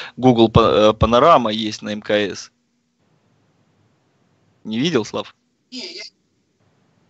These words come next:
Speaker 2: И в чём она
Speaker 1: А,
Speaker 2: заключается?
Speaker 1: вот Google сделал панорамы, да, и, э, значит, э, мы стрим, э, с Юркой будем организовывать в субботу, в следующую,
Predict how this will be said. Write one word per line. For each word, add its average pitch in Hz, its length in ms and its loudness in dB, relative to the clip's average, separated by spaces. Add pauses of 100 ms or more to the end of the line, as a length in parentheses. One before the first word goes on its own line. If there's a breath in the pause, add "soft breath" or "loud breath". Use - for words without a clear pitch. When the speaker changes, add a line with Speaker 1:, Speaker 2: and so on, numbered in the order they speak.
(180)
Speaker 2:
И 147 60 -14
в 143 60 -16
чём 185 180 -6
она 160 140 -4
Speaker 1:
А, - 40 -6
Speaker 2:
заключается? 117 720 0
Speaker 1:
вот 208 100 -6
Google 151 180 -16
сделал 143 340 4
панорамы, 160 600 2
да, 123 380 2
и, 156 480 -2
э, 117 580 0
значит, 120 520 -12
э, 113 240 -2
мы 131 220 -6
стрим, 127 520 -4
э, 104 760 0
с - 380 -8
Юркой 113 560 2
будем 110 320 -2
организовывать 110 720 0
в - 40 -10
субботу, 117 460 -2
в - 60 -8
следующую, 104 520 -4